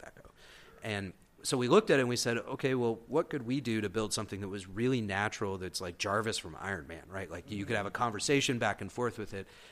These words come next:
And we started working down that path, and, you know, as our technology began to mature, Echo became a thing. You know, they did their Super Bowl ad, and up until that point, I used to have to explain to people. Like, it's a sp-, and, and if you think about it, like, before you'd ever seen an Echo, like, the idea that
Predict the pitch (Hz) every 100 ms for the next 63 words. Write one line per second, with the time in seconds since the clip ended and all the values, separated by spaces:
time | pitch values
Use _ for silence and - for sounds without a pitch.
0 | - - - 131 127 - 170 170 123 101
1 | - 120 151 147 123 117 113 104 95 -
2 | 160 131 104 - - 117 110 104 98 -
3 | - - 107 107 107 117 131 120 - -
4 | _ - - 120 151 151 127 120 117 110
5 | 104 110 107 101 95 131 120 95 104 110
6 | 98 101 90 - 78 - - - - -
7 | - 90 90 98 110 104 101 147 143 120
8 | 117 113 104 107 101 98 104 107 98 98
9 | - 147 156 127 151 170 127 - 110 107
10 | 101 107 - 104 107 - 90 - 185 277
11 | 135 95 - 80 107 160 160 170 - -
12 | 156 160 151 156 151 233 226 151 117 117
13 | 131 - 151 160 143 135 131 - 127 113
14 | 147 120 104 101 110 113 107 143 123 113